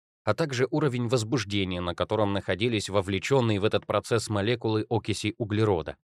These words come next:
С помощью этих данных учёные могут определить и температуру Вселенной непосредственно в момент поглощения света от удалённого квазара молекулой окиси углерода. Именно так учёные смогли доказать, что спустя три миллиарда лет после начала расширения Вселенной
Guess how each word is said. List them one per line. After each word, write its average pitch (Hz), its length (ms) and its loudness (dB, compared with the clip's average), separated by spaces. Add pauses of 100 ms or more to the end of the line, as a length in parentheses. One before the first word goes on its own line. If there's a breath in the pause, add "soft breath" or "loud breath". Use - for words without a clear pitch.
(400)
С - 120 -12
помощью 104 500 2
этих 87 240 -4
данных 120 400 2
учёные 107 480 2
могут 104 260 4
определить 107 520 0
и 107 60 -2
температуру 110 600 0
Вселенной 92 600 -2 (140 soft breath)
непосредственно 147 720 2
в 101 80 -4
момент 113 460 0
поглощения 107 640 2
света 156 400 2 (300)
от 143 180 -4
удалённого 127 720 4
квазара 95 500 4
молекулой 104 640 2
окиси 104 360 -2
углерода. 101 580 0 (380)
Именно 98 320 0
так 98 200 0
учёные 107 440 4
смогли 92 400 -2
доказать, 92 400 2
что - 180 -4
спустя 123 440 -2
три 165 240 -2
миллиарда 135 520 4
лет 101 240 2
после 92 280 -2
начала 120 380 2
расширения 110 600 2
Вселенной 117 600 0